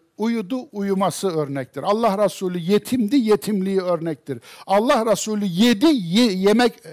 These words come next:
yemek sünnettir. Allah Resulü öldü, ölmek sünnettir. Allah Resulü doğdu, doğmak sünnettir. Güldü, gülmek sünnettir. Ağladı. Ya insanoğlu ağlar, insanoğlu güler, insanoğlu yer,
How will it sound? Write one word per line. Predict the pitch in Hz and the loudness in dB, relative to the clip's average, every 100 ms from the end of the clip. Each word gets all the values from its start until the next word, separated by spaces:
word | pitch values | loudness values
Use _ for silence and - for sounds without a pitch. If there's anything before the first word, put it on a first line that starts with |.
| 147 | -6
yemek | 170 233 247 | 0 2 0
sünnettir. | - - 190 185 - - 110 - - | -4 -8 -2 -2 -2 -8 -12 -12 -6
Allah | 180 226 247 233 | 0 2 2 2
Resulü | 208 220 220 | 0 -2 -4
öldü, | 240 240 240 233 | 0 0 2 0
ölmek | 330 226 226 233 | 2 2 2 -2
sünnettir. | - 202 202 202 - 180 | -4 -6 -4 -4 -4 -4
Allah | 190 233 233 | 0 2 2
Resulü | 220 226 220 | 0 -4 -6
doğdu, | 214 233 285 | -2 -2 -2
doğmak | 262 220 220 - | -2 0 -2 -8
sünnettir. | - 190 180 - 170 - - 156 | -12 -12 -12 -10 -12 -14 -20 -4
Güldü, | 226 254 269 | 0 0 -2
gülmek | 262 220 208 226 | -6 -4 0 -2
sünnettir. | - 208 202 208 - 180 143 - - | -4 -6 -2 -2 -4 -8 -8 -10 0
Ağladı. | 214 240 240 202 196 - - | 2 4 4 2 -2 -4 -10
Ya | - 185 208 175 | 0 4 4 2
insanoğlu | 214 214 208 185 - 285 196 156 135 127 120 | 2 4 4 2 2 2 2 2 0 -4 -6
ağlar, | 143 135 117 123 135 82 | -2 -2 -2 -4 -6 -6
insanoğlu | - 220 202 - 220 214 165 147 131 | 2 2 2 -2 -4 -4 -6 -8 -12
güler, | 117 151 143 160 | -12 -8 -2 -2
insanoğlu | 131 202 190 226 247 196 160 147 | 0 -2 0 -2 -2 -4 -8 -10
yer, | 135 185 190 | -4 -2 -2